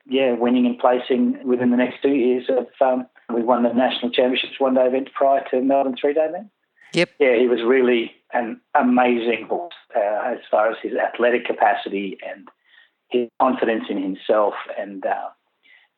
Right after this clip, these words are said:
Speaker 1: just, uh, the ease at which he found jumping.
Speaker 2: Mm-hmm.
Speaker 1: It was a very, very good racehorse too. So I'm, I believe that good racehorses are good athletes,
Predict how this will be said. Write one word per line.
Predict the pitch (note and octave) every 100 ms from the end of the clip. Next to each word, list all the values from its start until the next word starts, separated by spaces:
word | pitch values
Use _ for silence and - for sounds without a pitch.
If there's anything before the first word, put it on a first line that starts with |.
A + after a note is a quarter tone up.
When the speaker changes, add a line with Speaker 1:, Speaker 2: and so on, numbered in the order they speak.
| -
Speaker 1:
just, | A2+ - -
uh, | G#2+ A2 A#2+
the | G#2+
ease | - A#2+ A#2+ A#2 A2
at | A2+
which | G#2 -
he | - -
found | A2 G#2 G2
jumping. | G#2 G2+ G#2 G2+ - _ _ _
Speaker 2:
Mm-hmm. | - D3 C#3+ - _ _ _ - A2+
Speaker 1:
It | C3+
was | B2+
a | -
very, | C3+ B2+ C3+
very | B2 A#2+
good | A#2 A2
racehorse | A2+ A#2 - - G2 -
too. | - - -
So | G#2+
I'm, | G#2 G2+ _ _ _
I | - F#2+
believe | B2 A#2+ A2
that | G#2+ - -
good | C#3+
racehorses | A#2 A#2 A#2 A2+ A2+ G#2+
are | A2
good | A#2+
athletes, | G#2+ A2+ - G2 G2